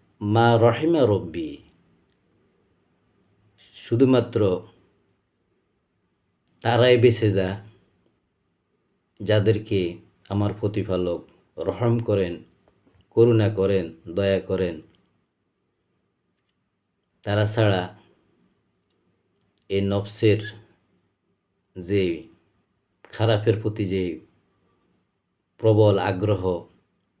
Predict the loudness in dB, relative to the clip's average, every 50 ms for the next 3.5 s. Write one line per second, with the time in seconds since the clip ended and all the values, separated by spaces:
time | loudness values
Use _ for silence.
0 | _ _ _ _ _ _ -16 -2 0 0 2 4 2 2 4 4 4 4 2 0
1 | -4 -8 -12 -20 _ _ _ _ _ _ _ _ _ _ _ _ _ _ -12 -8
2 | -8 -8 -8 -8 -14 -20 _ _ _ _ _ _ -20 _ _ _ _ -20 -6 -2
3 | 0 2 2 4 4 2 2 0 -2 -4